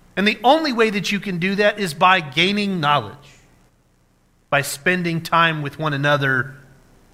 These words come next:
devoting part of your life reading Scripture. That knowledge isn't, now, in the world that we live in,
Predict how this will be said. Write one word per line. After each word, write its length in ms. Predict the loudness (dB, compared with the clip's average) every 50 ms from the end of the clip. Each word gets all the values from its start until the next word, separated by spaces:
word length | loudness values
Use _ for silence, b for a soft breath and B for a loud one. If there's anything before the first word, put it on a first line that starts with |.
| _ _ _ _ _ _ _ _
devoting 680 | -4 -4 -4 -4 -4 0 2 4 4 4 2 2 0 -2
part 300 | -2 0 2 2 2 0
of 100 | -2 -4
your 120 | -2 0
life 380 | 2 2 2 2 0 -6 -8 -8
reading 300 | -8 -8 -6 -8 -8 -8
Scripture. 500 | -10 -10 -10 -12 -12 -12 -12 -16 -18 -20 -20 -20 _ _ _ _ _ _ _ _ _ _ _ _ _ _ _ _ _ _ _ _ _ _ _ _ _ _ _ _ _ _ _ _ _ _ _
That 160 | -2 -2 0
knowledge 460 | 2 4 4 4 4 2 0 -2 -2
isn't, 400 | -4 -4 -4 -6 -6 -8 -10 -14 -20 -20 _ _ _ _ 0
now, 380 | 2 4 4 4 2 0 -2
in 160 | -2 -4 -4 -4
the 60 | -2
world 260 | 0 0 0 0 0
that 100 | -2 -4
we 140 | -4 -4 -4
live 320 | -2 -2 -2 -2 -4 -4
in, 220 | -6 -6 -6 -8